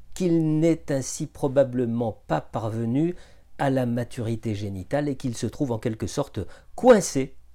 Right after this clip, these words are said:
au stade oedipien. Un stade qui explique, entre autres, la contestation de l'autorité, de toutes les autorités, et aussi son incomplétude identitaire, et encore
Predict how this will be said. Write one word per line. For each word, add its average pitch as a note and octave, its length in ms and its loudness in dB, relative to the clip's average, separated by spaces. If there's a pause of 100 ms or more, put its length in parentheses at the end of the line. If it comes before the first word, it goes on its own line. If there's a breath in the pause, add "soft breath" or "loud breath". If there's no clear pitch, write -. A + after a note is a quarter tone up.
au C#3 140 2
stade B2+ 440 -2 (140)
oedipien. G2+ 480 -4 (340 loud breath)
Un A#2+ 140 -2
stade D3+ 400 2
qui A2 280 -2
explique, - 640 -2 (380)
entre A2 320 -4
autres, - 380 4 (520 soft breath)
la A2+ 160 -4
contestation C#3+ 960 0
de A2 100 -2
l'autorité, G#2 520 -4
de G2+ 140 -4
toutes A3+ 480 2
les B2 240 2
autorités, B2 680 0 (380 loud breath)
et C#3+ 120 6
aussi D3 380 2
son B2+ 500 2
incomplétude C#3 1040 0 (160)
identitaire, C3 800 0 (320 loud breath)
et D#3+ 320 8
encore C3 600 2